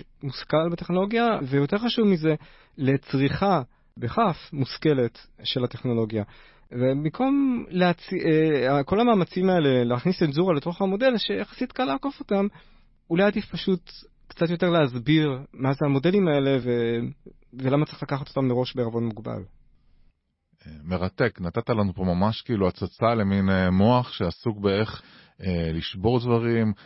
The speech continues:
Speaker 2: לפתוח דברים שאסור לפתוח, לפרוץ לאזורים ש-, אה, אנחנו לא אמורים להגיע אל-,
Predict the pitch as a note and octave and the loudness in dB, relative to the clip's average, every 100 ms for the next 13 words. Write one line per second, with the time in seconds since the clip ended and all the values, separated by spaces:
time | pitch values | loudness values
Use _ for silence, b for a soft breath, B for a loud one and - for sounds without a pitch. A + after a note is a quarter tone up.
0 | B - F#2+ - A#2+ A2 F#2+ F#2+ G#2 G2+ | B -16 -16 -2 0 0 0 2 2 2
1 | G2 F#2 G2 - - F2+ F2 - A#2+ B2+ | 0 -2 -8 -10 -6 -4 -4 -6 -2 -2
2 | A2 - A#2+ A2+ - - F#2 - G#2+ C#3 | -2 0 2 2 0 -6 -8 -4 0 0
3 | - A2 F#2 F#2 G#2 G#2+ - G#2+ - B | 0 0 2 2 0 -2 0 -2 -2 B
4 | B B B - F2+ E2+ - G#2+ A#2+ G#2+ | B B B -6 -4 -2 0 2 4 4
5 | E3 D#3+ G#2+ G#2 G2 | 4 4 2 0 0